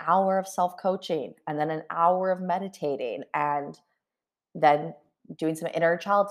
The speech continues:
healing for an additional two hours, like, if that floats your boat and also still gives you all the time in your day to take care of your clients and take care of your community and everything else, plus the life that you have, go for it,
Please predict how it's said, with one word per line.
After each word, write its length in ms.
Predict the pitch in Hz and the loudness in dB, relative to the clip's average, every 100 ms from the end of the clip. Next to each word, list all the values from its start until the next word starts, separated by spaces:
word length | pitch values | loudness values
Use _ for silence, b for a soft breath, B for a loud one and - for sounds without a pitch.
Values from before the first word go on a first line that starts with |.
| - | -4
healing 300 | 151 143 135 | -4 -4 -6
for 100 | 151 | -8
an 60 | |
additional 320 | 151 151 170 | -6 -6 -6
two 240 | 175 - 208 | -10 -4 0
hours, 360 | 151 139 123 - | 2 2 0 -4
like, 120 | 143 | -6
if 180 | - - - | -8 -6 2
that 280 | 147 175 - - | 4 4 2 -6
floats 260 | 165 160 - | -4 -4 -4
your 100 | 202 | -2
boat 400 | 160 143 - - _ _ _ _ _ | 2 2 0 -10 _ _ _ _ _
and 200 | 151 151 - | -4 -2 2
also 440 | 143 151 - 156 | 2 2 2 0
still 320 | 147 - 165 151 | 0 -2 0 0
gives 240 | 156 151 | 0 -4
you 80 | 156 | -4
all 240 | - 139 | 0 2
the 120 | 143 170 | 2 -4
time 320 | - 160 160 | -2 -4 -4
in 80 | 165 | -6
your 80 | 165 | -4
day 420 | 160 135 156 226 _ _ | -2 -2 -2 -6 _ _
to 100 | _ | _
take 260 | - 156 143 | -8 -8 -4
care 80 | 147 | -4
of 60 | |
your 100 | 147 | -4
clients 440 | 139 - 135 151 160 | -4 -2 -2 -4 -10
and 80 | 147 | -12
take 160 | 139 | -8
care 140 | 143 139 | -4 -4
of 80 | 139 | -4
your 100 | 151 | -10
community 640 | - 147 139 147 170 202 214 _ _ _ - | -8 -10 -8 -6 -6 -6 -12 _ _ _ -10
and 120 | 147 | -4
everything 340 | 139 147 147 139 | -2 -2 -4 -2
else, 420 | 160 247 - - _ _ _ _ _ _ | -2 -2 -8 -20 _ _ _ _ _ _
plus 200 | 151 147 | 0 2
the 80 | 156 | 0
life 260 | 151 147 - | 0 0 -4
that 100 | - | -10
you 60 | |
have, 320 | 151 143 190 233 _ _ _ _ _ 147 | -2 0 0 -4 _ _ _ _ _ -10
go 180 | 127 120 | -4 -6
for 220 | - | -4
it, 80 | 101 | -6